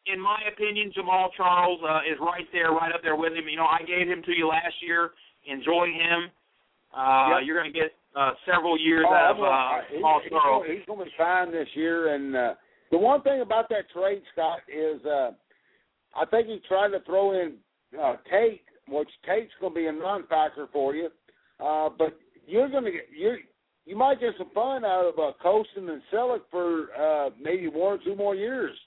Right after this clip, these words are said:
Speaker 2: And, you know, that, I mean, that could be electrifying. Those three players right there on any given Sunday, Foster, Colston, and Selleck, uh, <laughs> that could be something else.
Speaker 1: Yeah.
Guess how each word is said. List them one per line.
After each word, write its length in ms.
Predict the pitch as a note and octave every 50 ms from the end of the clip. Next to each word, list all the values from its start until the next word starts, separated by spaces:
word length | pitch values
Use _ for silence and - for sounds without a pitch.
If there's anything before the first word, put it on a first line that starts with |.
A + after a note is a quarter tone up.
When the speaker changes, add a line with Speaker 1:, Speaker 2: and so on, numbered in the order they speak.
| _ _ _ _ _ _ _ _ _ _
Speaker 2:
And, 260 | - D#3 F3+ F3+ E3+ - - _
you 260 | A#2+ D3+ C#3+ F3+ G#3
know, 160 | G#3 F3+ - - _ - - - -
that, 220 | - G3+ G#3 - - _ - C3+
I 120 | D3+ -
mean, 240 | G3 G3 - F3+ E3+ D3+ _ _ _ F#3+
that 160 | G3+ A#3+ A#3+
could 100 | B3 G#3+
be 120 | G#3 F#3+
electrifying. 680 | F3+ E3+ F#3 A#3 C4 B3+ - A3+ G3 - E3+ D3+ C3+ C3
Those 240 | C#3+ F#3 B3+ - - -
three 220 | - A#3 A3+ G#3+ F#3+
players 440 | - D3 F#3 A#3+ C4+ C4+ G#3+ D3+ A#2
right 200 | C#3+ F3+ G#3 G#3+ -
there 200 | - G#3+ A#3 A#3 G3+
on 180 | E3+ D3 C#3 C3 A#2+
any 280 | C#3+ F#3 G#3+ A3+ B3 A#3
given 360 | F3+ G#3 A3 A3 G#3+ A3 F#3+ D3 -
Sunday, 440 | F#3+ G#3+ B3 C4+ A#3+ G3 E3+ D#3 - - _ _ _ _ _ _ _ _ _ _ _ _
Foster, 600 | - E3+ F#3 G#3+ A#3 A3 - - - F#3 F#3+ F#3 D#3+ -
Colston, 480 | - F3+ G#3+ A3+ G#3+ - - G#3+ G3 F3
and 160 | D3+ C#3 B2+ - _
Selleck, 300 | G3+ A#3 B3+ B3 A3+ - - _ _ _ _ _ -
uh, 220 | C#3 D#3 D#3 - - - - _ _ _ _ _ _ _ -
<laughs> 500 | - D#4 D4 - _ _ _ _ _ _
that 160 | - - - -
could 100 | A#3 F3+
be 120 | E3+ D#3 - -
something 240 | G3 F#3 E3+ E3+ F#3+
else. 280 | A3+ B3+ A3+ - - - _ _ _ _ _ _ _ _ _ _ _ _ _ _ _ _ _ _ _ _ _ -
Speaker 1:
Yeah. 240 | D#3 C#3+ C3+ B2+